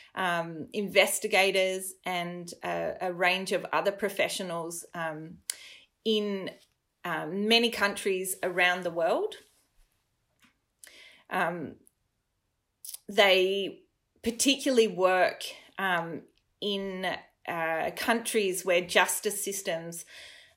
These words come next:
are unable to protect the oppressed from violence. And, and the focus of the work is to, um, to be able to do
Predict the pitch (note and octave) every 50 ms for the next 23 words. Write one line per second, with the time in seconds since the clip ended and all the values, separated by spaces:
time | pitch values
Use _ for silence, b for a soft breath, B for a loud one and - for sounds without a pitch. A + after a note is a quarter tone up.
0 | B _ - F#3 F#3 F#3 F3+ F3 E3+ - - - F3+ G3+ G#3 G3+ F#3+ F#3+ G3+ G3
1 | G3 F#3 F#3 F3+ - G#3 - - - F3+ F3+ - - F#3+ - - - - - -
2 | - G#3 F#3+ F3+ F3 - - G#3 - - F3 - - - - - - F#3+ F3 E3+
3 | E3+ D#3 D#3+ D3 D#3 E3 F#2+ - - - - - - - G3+ G3 F3+ F3+ F3 -
4 | F#3 F#3+ F#3+ F3+ F3+ F#3 - - G3 F#3 F#3 F#3 - G#3+ E3 C#3 - - - -
5 | _ D#3+ D#3+ E3+ E3+ - - F3+ E3+ E3+ D3+ C#3+ F3 F3+ G#3+ A3 - - - B
6 | B B B B B B _ F#3+ F#3+ E3+ E3 E3+ - - _ _ _ _ _ _
7 | - - F#3+ E3+ E3 E3 E3 D#3+ D#3+ - - - F3+ E3 D#3 D3+ D3 C#3+ D#3 D#3
8 | E3 F3 G3 - _ _ _ _ _ _ _ _ _ _ - - - _ _ _
9 | _ _ _ _ _ _ _ _ _ _ _ _ _ _ _ - - G3+ F#3 E3+
10 | E3+ F#3 F3+ F3+ E3+ E3+ F#3 F3+ - G3+ E3+ E3+ - F3+ D3+ D3+ E3 E3+ E3+ E3+
11 | E3